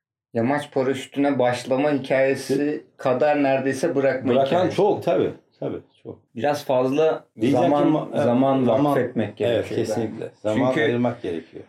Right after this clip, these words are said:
Speaker 1: çünkü yama-, yani bi-, bisiklet mesela son yıllarda popülerleştiği için spor anlamında, yetişkinlerin yaptığı bir spor anlamında popülerleştiği için örnek verebiliriz. İnsanlar mesela bisiklete biniyorlar. Bisiklet grupları var.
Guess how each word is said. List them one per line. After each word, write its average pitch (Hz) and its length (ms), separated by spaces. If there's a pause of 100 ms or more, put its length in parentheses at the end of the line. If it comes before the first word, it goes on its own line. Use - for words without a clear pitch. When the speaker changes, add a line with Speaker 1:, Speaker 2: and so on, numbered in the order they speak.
(220)
Speaker 1:
çünkü 117 280
yama-, 139 360
yani 117 420 (800)
bi-, 117 160
bisiklet 151 640
mesela 107 540 (100)
son 120 220
yıllarda 113 500
popülerleştiği 113 800
için 107 180
spor 117 420
anlamında, 104 560
yetişkinlerin 110 760
yaptığı 104 400
bir 104 60
spor 110 360
anlamında 101 520
popülerleştiği 107 720
için 113 140
örnek 101 360
verebiliriz. 107 600 (640)
İnsanlar 139 440
mesela 135 360
bisiklete 127 480
biniyorlar. 117 420
Bisiklet 117 400
grupları 113 420
var. 101 340